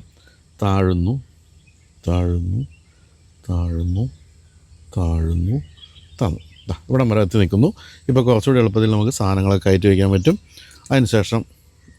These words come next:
ഒന്ന് പ്രസ് ചെയ്താൽ അദ്ദേഹം ദാ, ദാ ഉയരുന്നു, ഉയരുന്നു, ഉയരുന്നു, ഉയരുന്നു. അപ്പോൾ വളരെ എളുപ്പമുള്ളൊരു കാര്യമാണ് സാധനങ്ങൾ കയറ്റി വയ്ക്കാൻ. എന്തായാലും ഇഷ്ടം പോലെ, ആ, ബൂട്ട് സ്പേസ് എന്നുള്ളതാണ് പറയേണ്ടത്. മൂന്നാം നിര സീറ്റ് മടക്കി വെച്ചാൽ,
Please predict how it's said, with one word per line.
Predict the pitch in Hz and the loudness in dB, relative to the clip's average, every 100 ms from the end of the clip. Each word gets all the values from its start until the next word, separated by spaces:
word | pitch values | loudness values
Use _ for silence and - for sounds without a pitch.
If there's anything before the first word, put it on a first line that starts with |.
| 135 | -2
ഒന്ന് | 139 151 | 2 2
പ്രസ് | 113 - | 0 0
ചെയ്താൽ | 113 110 107 | 2 2 2
അദ്ദേഹം | 101 107 123 - _ - - - _ - _ _ - | 0 -2 -4 -8 _ -20 -20 -20 _ -20 _ _ -10
ദാ, | - - - - - - - - - | -10 -10 -20 -20 -20 -20 -20 -20 -8
ദാ | 87 - 104 | -8 -6 -2
ഉയരുന്നു, | 104 95 95 120 151 - _ _ _ _ 101 | 2 2 2 0 -4 -14 _ _ _ _ 2
ഉയരുന്നു, | 101 95 90 104 143 - _ - - - - | 2 2 0 -4 -6 -12 _ -20 -20 -12 -2
ഉയരുന്നു, | 98 95 90 95 127 - - - - | 2 2 0 -6 -8 -14 -20 -10 -2
ഉയരുന്നു. | 87 - - - - - - - - - | -2 -4 -16 -20 -20 -12 -12 -14 -12 0
അപ്പോൾ | 151 | 2
വളരെ | 156 151 147 | 4 4 4
എളുപ്പമുള്ളൊരു | 131 143 139 131 | 4 4 6 6
കാര്യമാണ് | 123 117 117 175 | 6 4 2 0
സാധനങ്ങൾ | 139 113 110 101 | 0 2 2 2
കയറ്റി | 98 95 | 2 2
വയ്ക്കാൻ. | 104 143 | 2 4
എന്തായാലും | 165 170 | 6 4
ഇഷ്ടം | - - 185 165 | 2 0 2 4
പോലെ, | 156 147 - - - _ - 123 | 2 2 -2 -20 -20 _ -6 0
ആ, | 127 127 127 | 2 4 4
ബൂട്ട് | 120 123 | 2 2
സ്പേസ് | - 135 | 0 0
എന്നുള്ളതാണ് | 131 123 120 117 117 | 2 2 2 2 2
പറയേണ്ടത്. | 110 113 113 156 208 | 2 2 2 2 0
മൂന്നാം | 127 117 120 | 0 0 2
നിര | 113 107 | 2 2
സീറ്റ് | 113 101 190 _ - - _ | 0 0 -4 _ -20 -20 _
മടക്കി | 160 151 131 | -2 0 2
വെച്ചാൽ, | 90 - | 0 -2